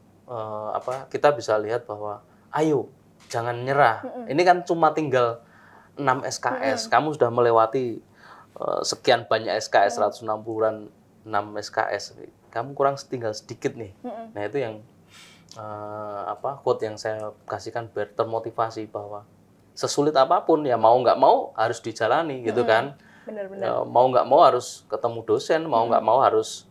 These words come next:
Speaker 1: eh, tulis, apa namanya, yang kamu pikirkan tuh ditulis, jangan cuma dipikir gitu
Speaker 2: Ya,
Speaker 1: kan.
Speaker 2: benar.
Speaker 1: Kalau nggak ada tulisannya, kita
Speaker 2: Mm-mm.
Speaker 1: mau ke dosen mau apa gitu. "Pak,
Speaker 2: Iya.
Speaker 1: saya cuma gini," ya, cuma mikiran nggak ada.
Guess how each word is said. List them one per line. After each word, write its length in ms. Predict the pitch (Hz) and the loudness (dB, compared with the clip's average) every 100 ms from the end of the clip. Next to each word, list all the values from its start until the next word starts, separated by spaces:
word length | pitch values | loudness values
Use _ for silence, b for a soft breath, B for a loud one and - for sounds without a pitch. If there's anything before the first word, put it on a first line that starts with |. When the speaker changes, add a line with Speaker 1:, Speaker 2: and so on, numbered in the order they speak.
| _ | _
Speaker 1:
eh, 220 | 107 107 - _ _ _ _ _ | -4 -2 -4 _ _ _ _ _
tulis, 440 | 131 123 120 - - _ | 4 4 2 -2 -12 _
apa 240 | 107 120 | 0 2
namanya, 560 | 113 104 104 107 143 170 _ 120 | 0 -2 -4 -4 -4 -4 _ 0
yang 240 | 117 110 | 0 4
kamu 240 | 113 117 | 2 2
pikirkan 400 | 120 117 113 120 | -6 -4 2 2
tuh 160 | 123 165 - | 0 -8 -6
ditulis, 480 | 123 165 185 170 170 | -4 0 4 4 4
jangan 240 | 123 117 123 | 2 2 0
cuma 240 | 127 135 | -2 -2
dipikir 560 | 127 110 117 123 117 95 | -4 -6 -4 2 4 4
gitu 240 | 113 113 | 2 4
Speaker 2:
Ya, 80 | 104 | 6
Speaker 1:
kan. 160 | 101 110 | 4 2
Speaker 2:
benar. 220 | 190 180 B B | -2 -4 B B
Speaker 1:
Kalau 160 | 113 120 | 2 2
nggak 240 | 120 - | 2 4
ada 80 | 131 | 4
tulisannya, 480 | 135 151 156 156 208 | 4 0 2 0 0
kita 200 | 196 185 | -2 -2
Speaker 2:
Mm-mm. 160 | 175 165 | 0 0
Speaker 1:
mau 40 | |
ke 80 | 156 | 0
dosen 320 | 131 202 247 | 0 0 0
mau 320 | 202 117 110 | 2 4 4
apa 240 | 143 - 98 | 4 2 0
gitu. 120 | 101 - _ | -2 -8 _
"Pak, 240 | 202 202 | 0 0
Speaker 2:
Iya. 40 | 185 | -2
Speaker 1:
saya 160 | 185 190 | -2 -2
cuma 240 | 190 180 | -6 -8
gini," 160 | 185 139 | 0 2
ya, 160 | 117 | 2
cuma 240 | 135 139 139 | 0 -2 -2
mikiran 400 | 147 175 247 208 | -2 0 0 2
nggak 160 | 110 110 | 2 2
ada. 120 | 120 | 0